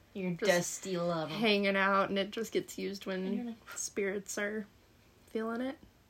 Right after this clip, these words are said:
Speaker 1: Mm-hmm. And I think that's your thing, you know. That's, again, everybody has a different gift. Like, I, I do not strongly feel past loved ones. That doesn't happen to me. It
Speaker 2: Hmm.
Speaker 1: really, I feel like that's a special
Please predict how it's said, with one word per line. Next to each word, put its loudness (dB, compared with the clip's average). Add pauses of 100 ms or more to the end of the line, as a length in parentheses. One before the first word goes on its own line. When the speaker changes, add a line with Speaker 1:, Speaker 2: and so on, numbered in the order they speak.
(160)
Speaker 1:
Mm-hmm. -4 (640)
And 4
I 4
think -6
that's -2
your -2
thing, -4
you -2
know. -6 (120)
That's, -2 (220)
again, 2
everybody 0
has -4
a -4
different -6
gift. -8
Like, -4
I, 2 (420)
I 4
do 0
not 0
strongly 0
feel 0
past 0
loved -2
ones. -4
That 2
doesn't -2
happen -2
to -12
me. -12 (160)
It 0
Speaker 2:
Hmm. 6
Speaker 1:
really, 8 (500)
I 6
feel 0
like 6
that's 4
a 0
special -2